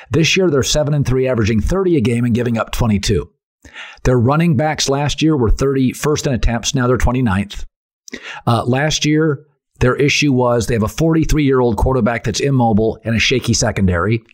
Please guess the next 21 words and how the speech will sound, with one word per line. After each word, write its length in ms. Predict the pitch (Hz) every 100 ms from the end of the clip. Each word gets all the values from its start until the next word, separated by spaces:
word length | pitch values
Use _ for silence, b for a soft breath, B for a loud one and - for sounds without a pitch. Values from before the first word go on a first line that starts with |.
| _
Still 260 | - - 127
the 160 | 113 90
issue. 400 | - 80 92 127 - B B B
You 100 | 117
don't 180 | 135 156
trust 280 | - 147 -
their 80 | 113
special 380 | - 101 104
teams. 500 | 87 98 80 76 - - B B B B B
We 300 | 123 214 196
think, 640 | - - 208 117 101 - _ b b b - _ _ _
unlike 460 | 156 170 143 131 -
Kansas 500 | - 139 107 104 -
City 240 | 139 117
or 160 | 110 123
Arizona 600 | 120 113 87 120 113 113
or 400 | 113 117 101 - -
Green 240 | 127 117
Bay, 320 | 104 101 69 - _ _
where 200 | 156 165
there 180 | 156